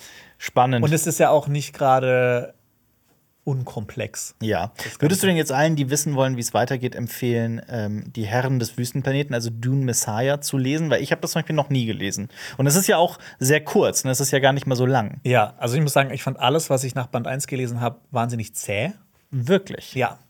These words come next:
Speaker 1: Okay.
Speaker 2: Alles.
Speaker 1: Aber
Speaker 2: Ähm.
Speaker 1: Frank Herbert hat doch sechs Bücher oder so geschrieben.
Speaker 2: Ja, <laughs> und ich hab mich da wirklich durchgekämpft.
Speaker 1: Wirklich?
Speaker 2: Ja.
Speaker 1: Das, du bist so riesen Fan von alledem.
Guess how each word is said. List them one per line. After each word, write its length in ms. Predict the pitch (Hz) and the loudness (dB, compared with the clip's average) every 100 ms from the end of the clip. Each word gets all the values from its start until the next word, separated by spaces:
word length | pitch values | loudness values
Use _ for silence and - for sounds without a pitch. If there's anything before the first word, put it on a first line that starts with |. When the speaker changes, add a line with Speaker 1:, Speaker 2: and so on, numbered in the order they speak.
| _ _ _ | _ _ _
Speaker 1:
Okay. 100 | - 123 | -8 -2
Speaker 2:
Alles. 420 | 120 131 202 - - - - - - _ _ _ _ - | 2 2 -2 -8 -18 -20 -20 -20 -20 _ _ _ _ 0
Speaker 1:
Aber 420 | 127 135 123 117 | 4 6 6 2
Speaker 2:
Ähm. 280 | 117 127 123 | -2 -4 0
Speaker 1:
Frank 240 | 160 143 | 2 4
Herbert 200 | 160 165 | 4 4
hat 100 | 151 | 4
doch 100 | 147 | 2
sechs 240 | 127 151 - | 2 0 0
Bücher 280 | 214 156 | -2 2
oder 100 | 113 | 2
so 80 | 110 | 2
geschrieben. 380 | 110 - 113 104 | -2 -4 -4 -4
Speaker 2:
Ja, 340 | 120 135 - - 508 | 2 2 2 0 0
<laughs> 140 | - - | 0 0
und 220 | 185 - - 156 139 - _ _ _ _ _ _ | -2 -2 -10 -14 -16 -20 _ _ _ _ _ _
ich 120 | - - | -8 -6
hab 100 | 190 | -4
mich 140 | 196 | -4
da 120 | 180 | -4
wirklich 300 | 151 151 151 | -4 -6 -6
durchgekämpft. 880 | - 170 - 120 131 120 - 135 127 | -4 -4 -4 -6 -6 -6 -2 0 2
Speaker 1:
Wirklich? 680 | 190 403 415 269 185 139 143 | 4 4 2 2 4 4 4
Speaker 2:
Ja. 280 | 151 143 123 | 2 2 2
Speaker 1:
Das, 140 | 196 | 2
du 60 | 214 | 2
bist 120 | 226 | 2
so 80 | 214 | 2
riesen 460 | 180 294 415 330 240 | 4 4 4 2 2
Fan 260 | 285 415 | 4 2
von 160 | 392 180 | 2 4
alledem. 560 | 147 139 127 127 120 | 6 6 4 2 2